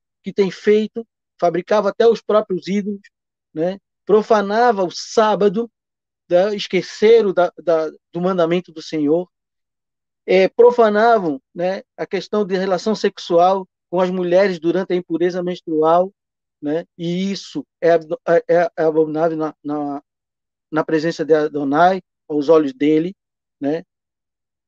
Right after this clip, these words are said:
É, no doze ele fala assim,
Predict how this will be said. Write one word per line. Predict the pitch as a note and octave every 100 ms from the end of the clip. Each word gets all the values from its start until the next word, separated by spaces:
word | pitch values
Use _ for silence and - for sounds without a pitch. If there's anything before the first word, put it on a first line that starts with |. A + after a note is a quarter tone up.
| _ _ _ _ _ _ _ _ _ _ _ _ _ _ _
É, | E3+ F3 F#3 F3+
no | G3+ F#3
doze | G#3 A3 G#3+
ele | F#3+
fala | G3 F#3+
assim, | - G#3 G3+